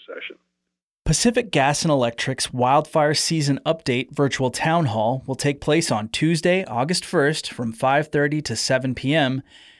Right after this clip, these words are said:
Speaker 2: and you can attend by going online to P G and E dot com slash webinars or by calling one eight eight eight, four six nine, zero eight six five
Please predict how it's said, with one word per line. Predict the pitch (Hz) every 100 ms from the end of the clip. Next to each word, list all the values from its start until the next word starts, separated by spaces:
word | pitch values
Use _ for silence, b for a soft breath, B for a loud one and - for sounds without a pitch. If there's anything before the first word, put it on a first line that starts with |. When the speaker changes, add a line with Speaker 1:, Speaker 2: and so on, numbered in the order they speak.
| B -
Speaker 2:
and | 127
you | 151
can | 165 190
attend | 190 175 143 147
by | 127
going | 120 123 123
online | 127 170 175 139 123 123 135 _ -
to | 127
P | - 147 170
G | 156 151
and | 165
E | 143 135
dot | 123 107 -
com | - 147 156 160 165 -
slash | - - 120 131 - -
webinars | 160 156 117 107 107 120 - _ _
or | - 190 143 143 185 180
by | 131
calling | 123 139 131 127 120 117
one | 123 156 196 214 -
eight | 139 180 - -
eight | 156 180 -
eight, | 139 135 - - b b b
four | - - 135
six | 131 - 131 -
nine, | 139 151 151 151 143 b b b 127
zero | 120 156 196 208 190
eight | 139 143
six | - - 165 -
five | - 190 160 123 123 123